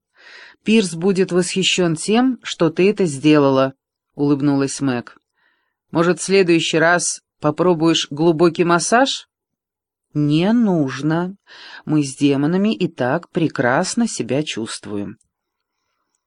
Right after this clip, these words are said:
На следующий день после рождественской вечеринки у Моррисонов Пэрис пошла к Анне Смайт. Вид у неё был удовлетворённый.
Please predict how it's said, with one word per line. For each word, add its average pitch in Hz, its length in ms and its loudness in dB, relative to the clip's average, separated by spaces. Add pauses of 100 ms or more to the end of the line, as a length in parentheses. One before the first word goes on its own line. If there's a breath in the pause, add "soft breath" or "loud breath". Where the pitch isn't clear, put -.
(920 soft breath)
На 170 120 0
следующий 294 500 4
день 233 240 0
после 139 420 -2
рождественской 139 920 -4
вечеринки 135 720 -4
у 123 80 -8
Моррисонов 220 1000 0 (480 soft breath)
Пэрис 233 380 0
пошла 147 400 -4
к 180 140 -8
Анне 143 260 -2
Смайт. 107 680 -10 (360)
Вид 131 260 -4
у 180 60 0
неё 196 260 0
был 139 300 -2
удовлетворённый. 156 960 -4